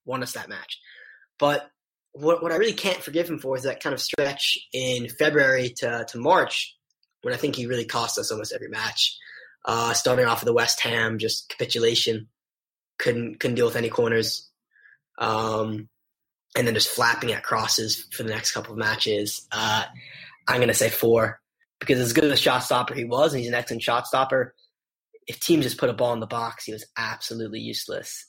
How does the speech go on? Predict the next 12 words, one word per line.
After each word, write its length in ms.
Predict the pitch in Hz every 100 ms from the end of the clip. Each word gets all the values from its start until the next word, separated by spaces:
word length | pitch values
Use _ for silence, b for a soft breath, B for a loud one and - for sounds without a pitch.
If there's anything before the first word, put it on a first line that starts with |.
| -
And 400 | - 104 104 104
it 60 | -
was 140 | 117
just 140 | 113 -
so 160 | 113
frustrating 440 | 110 113 - 110 107
to 60 |
see 120 | - 107
him 100 | 110
throw 180 | 110 107
away 160 | 107
points. 500 | - 107 104 - -